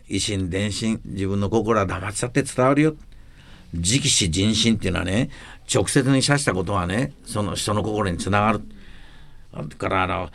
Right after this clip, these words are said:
賢成成仏って、もともと持っているものっていうのはね、仏になる力をみんなが持ってんだよ。だから今を生きると。昨日でもなく明日でもないと。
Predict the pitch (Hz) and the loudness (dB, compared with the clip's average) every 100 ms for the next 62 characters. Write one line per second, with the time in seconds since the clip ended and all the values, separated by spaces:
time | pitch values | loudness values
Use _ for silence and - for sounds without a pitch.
0 | - - - - 120 95 95 82 92 127 | -16 -20 -8 0 2 4 2 2 4 4
1 | 107 - - - 90 - - - 104 147 | 2 -2 -6 -2 0 -2 -10 -2 2 4
2 | 170 185 170 185 - 104 95 98 101 98 | 4 4 4 2 2 2 4 4 2 -2
3 | - 90 90 85 87 107 196 - - - | -6 -4 -2 -2 0 0 0 -4 -18 -20
4 | - 98 110 107 117 120 135 110 - 110 | -8 -4 0 2 4 6 4 2 2 2
5 | 113 98 101 110 98 127 139 117 95 101 | 4 4 4 4 4 2 4 4 4 4
6 | - - - - - - - - - - | 0 -12 -20 -20 -20 -20 -20 -20 -20 -20
7 | - - - - - 95 101 143 208 151 | -20 -20 -20 -8 -4 0 4 6 6 6
8 | 143 135 113 104 85 - - - - 123 | 6 6 4 2 2 -4 -16 -6 2 6
9 | 139 151 131 131 139 123 104 - 151 151 | 6 6 6 6 4 4 0 2 2 2
10 | 120 123 143 - | 4 4 2 -2